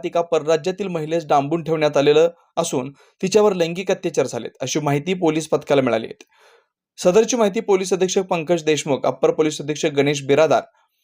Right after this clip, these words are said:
उपविभागीय पोलीस अधिकारी सुदर्शन राठोड यांना सांगून त्यांनी पुढील कार्यवाही करण्याच्या आदेशाची, कारवाई करण्याच्या सूचना पथकाला देण्यात आल्या होत्या.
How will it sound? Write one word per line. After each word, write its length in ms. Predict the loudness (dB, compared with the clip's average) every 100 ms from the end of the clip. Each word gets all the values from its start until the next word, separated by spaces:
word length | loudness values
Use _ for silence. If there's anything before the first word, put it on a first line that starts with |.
| _ -6
उपविभागीय 460 | -2 2 2 2
पोलीस 300 | 0 -2 -4
अधिकारी 320 | -4 0 0
सुदर्शन 480 | -2 0 0 0 -2
राठोड 360 | 2 2 0 0
यांना 260 | 0 0
सांगून 400 | 0 0 0 -2 -4 -20 _ -2
त्यांनी 160 | 0
पुढील 320 | 2 4 4 4
कार्यवाही 420 | 4 4 4 2
करण्याच्या 420 | 0 -2 -2 0
आदेशाची, 600 | 0 -4 -8 -8 -8 -10 _ _ _
कारवाई 300 | 2 4 4
करण्याच्या 420 | 2 0 -2 -8 -10
सूचना 340 | -12 -8 -4
पथकाला 420 | -4 -4 0 0
देण्यात 300 | 0 -2 -4
आल्या 140 | -4 -4
होत्या. 160 | -6